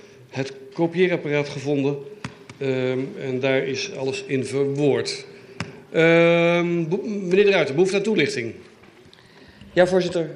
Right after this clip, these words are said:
Speaker 2: Ehm, de indieners we-, eh, wensen in te gaan op de suggestie van, eh, de wethouder om van het amendement een motie te maken. Dat betekent dat het dictum, eh, iets wat veranderd is. Eh, het dictum van de motie, eh,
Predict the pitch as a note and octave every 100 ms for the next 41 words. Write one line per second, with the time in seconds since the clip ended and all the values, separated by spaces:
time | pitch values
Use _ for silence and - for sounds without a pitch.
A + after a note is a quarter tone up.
0 | - B2+ C3 C3+ C3+ C3 B2+ - - A#2
1 | - - A#2 A#2 C3 D3+ F3+ E3 D#3 C#3+
2 | - - B2+ C#3 C3 A#2+ A#2+ A2+ A#2 D3
3 | C#3+ D3 D3+ D#3+ C#3 - D3+ - C#3 C#3
4 | C3+ C3+ A#2 A#2+ B2 B2 C3 C3+ C3+ B2+
5 | B2 A#2+ B2 B2 A#2+ A#2 D3+ C#3 C3+ C3+
6 | B2+ B2 A#2+ A#2 A#2 B2 C#3+ G#3 - A3
7 | G#3 G3 G3 G3 - - - - - -
8 | C3+ D3 C3 B2+ A#2+ A#2 D3 - C#3+ -
9 | B2 A#2+ - - C#3+ - A#2 C#3 D#3 D3+
10 | D3 - - - - - - - - C3
11 | C3 B2+ C#3+ F3 F3+ D3+ D3 C3 D#3 G#3
12 | - F#3 F3+ - A#2+